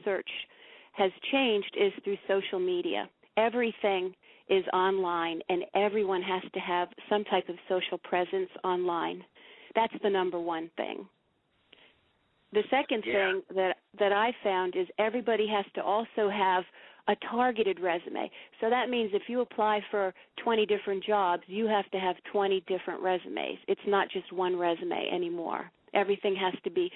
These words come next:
Speaker 1: specific. And that's based upon the economy and what people are going through. And there are hundreds of people who are applying for that one position that you want.
Speaker 2: Yeah, I, I, I've always felt that way, too, that if you're gonna have a resume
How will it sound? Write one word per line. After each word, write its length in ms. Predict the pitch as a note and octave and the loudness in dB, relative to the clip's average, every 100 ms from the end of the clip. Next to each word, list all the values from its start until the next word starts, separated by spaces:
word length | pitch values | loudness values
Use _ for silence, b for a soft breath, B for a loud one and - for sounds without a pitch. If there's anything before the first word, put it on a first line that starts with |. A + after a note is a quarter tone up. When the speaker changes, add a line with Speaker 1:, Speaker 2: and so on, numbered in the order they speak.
| B - | B -20
Speaker 1:
specific. 680 | - G3 - G#3 - - - B B B B B | -4 -4 0 0 0 -6 -8 B B B B B
And 100 | A3+ | 0
that's 220 | B3 D#4+ - G#3 | 2 0 -2 0
based 280 | G#3 G#3 G#3 | 0 0 -4
upon 320 | - G3 F#3+ | -4 -2 0
the 100 | E3+ | -2
economy 760 | - - A#3+ B3 E3 D3+ F#3 - | -4 -6 -4 -4 -4 -6 -8 -8
and 140 | F#3 | -4
what 160 | F#3+ - | -4 -4
people 300 | A3 G#3+ G3 | -4 -2 -2
are 80 | |
going 340 | F3 G3 G#3+ G3+ - | 0 0 0 -2 -4
through. 220 | F3+ F3+ B B | -4 -2 B B
And 100 | G#3+ | 0
there 120 | G3+ F#3+ | 2 2
are 100 | F#3+ | 0
hundreds 500 | - D4+ C#4 G#3 F3 | -2 0 0 -2 -4
of 120 | F3+ - | -10 -6
people 420 | A#3 - E3 F#3 B B _ | -6 -4 -4 -4 B B _
who 140 | A3+ | 2
are 120 | G#3+ | 2
applying 480 | G3 - A3 A3 F#3+ - | 0 0 2 2 0 -2
for 80 | F#3+ | 0
that 180 | F#3+ F#3+ | 2 2
one 220 | G3 F#3+ | 0 -2
position 540 | G3 F#3 A#3 - F3+ | -4 -4 -4 -4 -4
that 200 | F3+ F3+ - _ - | -2 -2 -4 _ -8
you 160 | A3 | -4
want. 320 | C4+ D#3 - - _ _ _ _ _ | -2 -2 -4 -8 _ _ _ _ _
Speaker 2:
Yeah, 180 | A2 A2+ | 0 2
I, 100 | A2 B2+ | 2 0
I, 380 | - C3 - C#3+ | 0 0 0 -2
I've 100 | C#3 | 0
always 200 | A#2+ G#2+ | -2 -4
felt 140 | A2 G2+ | -6 -6
that 140 | F#2+ | -8
way, 160 | G2 F#2 - - | -6 -6 -8 -8
too, 180 | A#2+ A#2 | -8 -4
that 120 | A2 | -6
if 80 | G2+ | -6
you're 160 | G2 G#2+ | -6 -4
gonna 180 | G2+ G2 | -4 -6
have 200 | G2 F#2+ | -6 -2
a 80 | |
resume 680 | F#2 G2 G2+ G2+ G2+ G2+ G2+ | 0 0 -2 -4 -2 -2 -2